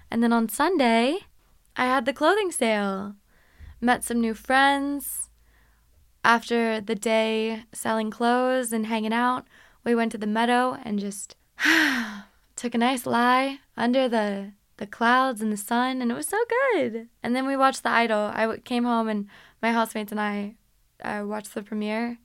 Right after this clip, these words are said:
<sighs> I was kinda bored, to be honest. I'll watch the second episode. I'll continue staying up to date, but it just, Euphoria, the first episode, 'cause that's also Sam Levinson, the first episode of that,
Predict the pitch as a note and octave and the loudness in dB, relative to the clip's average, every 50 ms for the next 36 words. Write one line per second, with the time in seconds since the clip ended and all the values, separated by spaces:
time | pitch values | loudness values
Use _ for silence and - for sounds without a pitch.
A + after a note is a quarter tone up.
0 | _ _ _ - C4 C#4 C4+ B3+ A#3+ A#3 A3+ - - - _ - - B3+ A#3+ - | _ _ _ -10 -8 -6 -6 -6 -8 -12 -16 -20 -20 -20 _ -20 -20 -20 -20 -20
1 | - C4 B3+ B3+ B3 - A#3+ A#3+ A#3 G#3+ G#3+ G#3 G3+ G3+ - _ _ _ - - | -18 -18 -18 -20 -14 -10 -8 -8 -8 -6 -8 -10 -10 -12 -16 _ _ _ -20 -14
2 | A3 A3 A3+ G#3 G#3 G#3 G3+ G3+ G#3 G#3+ G#3 - - - - - _ _ _ _ | -10 -8 -8 -6 -6 -6 -6 -8 -8 -10 -12 -14 -16 -16 -18 -20 _ _ _ _
3 | _ - C4+ C#4 D4+ D4 C4+ C4 C#4 C4+ - - B3 A#3 - A#3+ A3+ A3+ - A3 | _ 2 4 4 6 6 6 4 4 2 0 -4 -6 -2 0 0 -2 0 0 -2
4 | A3 G#3 G#3 A3 - - G#3+ G#3 G#3 G#3 A3 A3 - A#3+ A#3+ - B3+ A3+ A3+ A3 | -2 -2 -4 -6 -4 -2 0 0 0 -2 -4 -4 -4 -4 -4 -2 -2 -2 -2 -2
5 | G#3+ G3+ G3+ G3 G3+ G3+ G3+ - _ _ _ - - - - A#3 A3+ A3+ A3 G#3+ | -2 -2 -2 -2 -4 -6 -10 -14 _ _ _ -10 -10 -6 -2 -2 -2 -2 -2 -4
6 | G#3 G#3 - - _ _ _ _ _ _ _ _ _ _ _ _ _ - B3 A#3+ | -6 -8 -10 -14 _ _ _ _ _ _ _ _ _ _ _ _ _ -2 -2 -2
7 | A#3+ - B3 G#3 A3+ A#3+ A#3 A3 A#3 A#3 - G#3+ G#3+ G#3 G#3 - - _ _ _ | -2 -4 -6 -2 0 0 0 0 -2 -4 -6 -6 -4 -4 -6 -8 -12 _ _ _
8 | _ _ _ _ _ _ - B2 C3 - - - - - _ _ _ _ _ _ | _ _ _ _ _ _ -20 -20 -18 -16 -14 -14 -14 -14 _ _ _ _ _ _
9 | _ _ _ _ A3 A3+ A3 - - G#3 G#3+ A3 A3+ A#3+ C4 D4 C#4+ C4 A#3 A#3+ | _ _ _ _ -10 -8 -8 -6 -4 -2 0 2 2 2 2 2 0 0 0 0
10 | A3+ A#3 A#3 - A3+ A3 A#3+ - A#3+ A3+ A3 B3 B3 A3 A3+ A3 - - G#3 G#3+ | 0 0 0 -2 -4 -4 -4 -4 -4 -4 -2 -2 -2 -2 -2 -2 -2 -2 -4 -4
11 | - - G#3+ - - A3+ A3+ A3+ A3+ A3+ A3+ A#3+ A#3 A3+ B3+ B3+ C4 B3 - - | -6 -8 -8 -4 -4 -2 -2 0 -2 -2 -2 -2 -4 -4 -6 -8 -8 -10 -14 -20
12 | - - _ - A3 G#3+ A#3+ B3+ B3+ C4+ C4+ B3 B3+ B3 - A#3+ A3 G3+ - G#3 | -20 -20 _ -10 -4 -2 0 0 0 0 -2 -2 -4 -4 -2 -4 -4 -4 -2 -2
13 | A3 A#3+ A3+ G#3 G3+ G3+ | 0 0 0 0 -2 -4